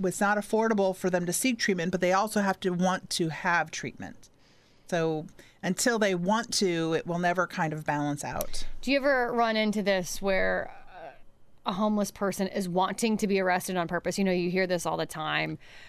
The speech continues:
Speaker 2: uh, whether it's true or not. "Oh, yeah, they just wanna be arrested so they can go to jail and get three square meals a day, have a bed and heat or A C," you know, depending on the time of the year. I mean, does that really happen?
Speaker 1: Well, you know, I, I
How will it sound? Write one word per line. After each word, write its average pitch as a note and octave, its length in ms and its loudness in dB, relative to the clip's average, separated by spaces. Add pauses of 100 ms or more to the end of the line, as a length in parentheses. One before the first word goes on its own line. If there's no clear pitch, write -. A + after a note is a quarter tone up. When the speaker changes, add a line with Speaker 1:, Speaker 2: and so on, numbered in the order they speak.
(120)
Speaker 2:
uh, - 240 -2
whether F3+ 300 -2
it's E3 100 -8
true F#3 200 -2
or - 20 0
not. E3 140 2
"Oh, A3 80 2
yeah, A#3 180 4
they A3 100 2
just G#3+ 140 0
wanna G#3+ 160 2
be G#3 100 2
arrested F#3+ 300 0
so F3+ 80 -8
they G3 80 2
can F#3+ 80 0
go F#3 100 4
to F3+ 60 2
jail F3 240 2
and F3+ 80 0
get F3 100 0
three F3+ 200 0
square F#3 280 0
meals F3 240 0
a F#3 40 -2
day, A3 520 2
have E3 160 2
a E3 60 -2
bed F#3+ 540 2
and D#3+ 200 -6
heat G#3 460 -2
or E3+ 160 -4
A D#3 140 -8
C," G#3+ 340 -2
you E3+ 160 -6
know, D#3+ 80 -8
depending E3 300 -6
on D#3+ 40 -6
the D#3+ 60 -6
time E3 180 -4
of D#3+ 60 -6
the E3 60 -4
year. E3+ 120 -2
I - 40 0
mean, G3+ 120 2
does G#3+ 140 -2
that C4+ 200 2
really G3 400 2
happen? D#3 640 -6 (240)
Speaker 1:
Well, D4+ 500 2
you D4 200 2
know, C4 220 4
I, F3+ 160 0 (640)
I - 640 -2